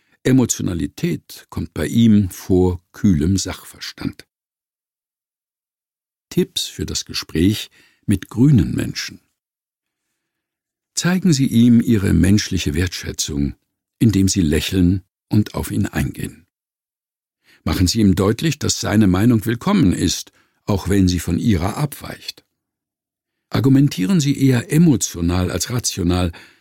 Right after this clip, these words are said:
denn es geht ihm ums Menschliche. Zeigen Sie auf,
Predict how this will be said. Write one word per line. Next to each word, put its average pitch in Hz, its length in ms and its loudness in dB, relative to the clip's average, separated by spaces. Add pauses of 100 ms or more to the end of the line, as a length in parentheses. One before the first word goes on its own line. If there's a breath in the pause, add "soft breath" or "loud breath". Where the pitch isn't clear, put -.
(220 loud breath)
denn 113 120 4
es 110 160 2
geht - 280 -2
ihm 165 240 4
ums 131 300 0
Menschliche. - 680 -2 (1000)
Zeigen 76 340 -4
Sie 85 160 -2
auf, 117 380 -2